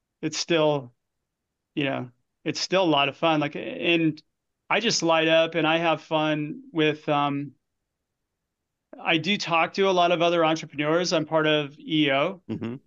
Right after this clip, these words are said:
Speaker 1: And so I'm actually in their accelerator program right now. So it's kind of fun because I'm around other people that are trying to build similar businesses. So I do have that peer group and I help out where I can 'cause a lot of people are hiring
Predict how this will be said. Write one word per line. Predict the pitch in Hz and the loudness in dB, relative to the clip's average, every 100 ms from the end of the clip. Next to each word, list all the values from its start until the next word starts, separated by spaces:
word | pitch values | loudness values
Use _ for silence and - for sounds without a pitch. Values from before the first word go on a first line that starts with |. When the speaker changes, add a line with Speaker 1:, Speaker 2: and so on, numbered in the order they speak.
| _ _ - | _ _ -8
Speaker 1:
And | 147 147 147 | -4 -2 -2
so | - 170 151 147 147 147 - | -2 2 4 4 2 0 0
I'm | 165 | 0
actually | 185 175 185 170 | 2 2 2 2
in | |
their | 156 147 | 2 -2
accelerator | - - - 170 170 151 147 | -6 -6 0 2 2 0 0
program | 160 147 143 143 | -2 -2 -2 -2
right | 143 | -2
now. | 139 135 135 | 0 -2 -2
So | - 156 143 | -4 -2 -2
it's | 139 | -2
kind | - 151 | 0 0
of | 147 | 0
fun | 165 156 | 0 0
because | 143 143 151 143 | -2 -2 -2 0
I'm | 156 147 | -2 0
around | 151 151 151 | 2 2 2
other | 165 165 170 | 0 0 0
people | 165 160 | -2 -2
that | 151 | -2
are | 147 | -4
trying | 147 156 151 | -2 0 0
to | |
build | 135 147 147 139 | -2 -2 -2 -2
similar | 165 143 139 | -2 0 0
businesses. | 165 220 190 170 170 160 151 - - _ _ _ _ | 0 0 0 -2 0 0 0 -6 -14 _ _ _ _
So | - - 170 | -4 0 2
I | 160 | 2
do | 156 180 | 2 0
have | 180 | 0
that | 160 151 - | 0 -2 -6
peer | - 180 180 | -4 0 2
group | 160 165 165 170 | 2 2 2 2
and | 156 | 2
I | 165 | 2
help | 185 190 175 | 0 0 2
out | 165 | 0
where | 156 147 | 2 0
I | |
can | 139 170 180 156 | 0 0 2 0
'cause | 151 143 | -2 -2
a | |
lot | 151 151 | 0 0
of | |
people | 151 156 147 | 0 -2 -2
are | 139 | -4
hiring | 143 143 147 147 143 143 | -2 0 0 0 -2 -4